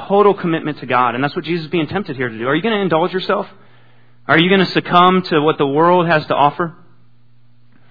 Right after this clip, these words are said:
And it's, you know, the other thing to see about this is just some of the parallels. We don't have time to go in and set the context in Deuteronomy, but just again, you think, here's another son of God in, in the wilderness being tested.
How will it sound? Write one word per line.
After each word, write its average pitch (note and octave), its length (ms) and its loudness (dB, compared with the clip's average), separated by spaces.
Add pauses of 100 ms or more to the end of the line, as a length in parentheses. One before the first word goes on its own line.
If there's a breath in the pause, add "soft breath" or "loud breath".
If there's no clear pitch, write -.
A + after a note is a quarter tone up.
(400 soft breath)
And F3+ 140 2
it's, F3 260 -4 (160)
you F3 140 0
know, E3 320 4 (400)
the D#3+ 180 2
other G#3 160 4
thing F#3 220 0
to D3+ 60 -2
see G#3 160 0
about D#3+ 220 2
this C#3 200 0
is C3+ 280 -2 (140)
just E3+ 300 -2
some G#3 160 2
of F#3 80 2
the D3 60 2
parallels. E3 540 2
We D#3+ 120 0
don't F3 100 2
have E3 160 0
time D#3+ 220 2
to D3 60 -4
go C#3+ 180 2
in D3+ 160 2
and C3+ 120 -2
set E3 160 -4
the D3 60 -10
context D3+ 580 0
in C#3 80 -2
Deuteronomy, C#3+ 640 0 (360 soft breath)
but E3 100 0
just E3+ 200 0
again, D3+ 340 0 (200 soft breath)
you D3+ 140 -4
think, E3 360 -4
here's F3+ 220 2
another E3 440 4
son F3 460 4
of C3+ 180 -4
God D3+ 280 6
in, C#3 140 0
in D#3 680 -2
the C3+ 120 -4
wilderness C3 500 0
being C3 240 -4
tested. B2 420 -8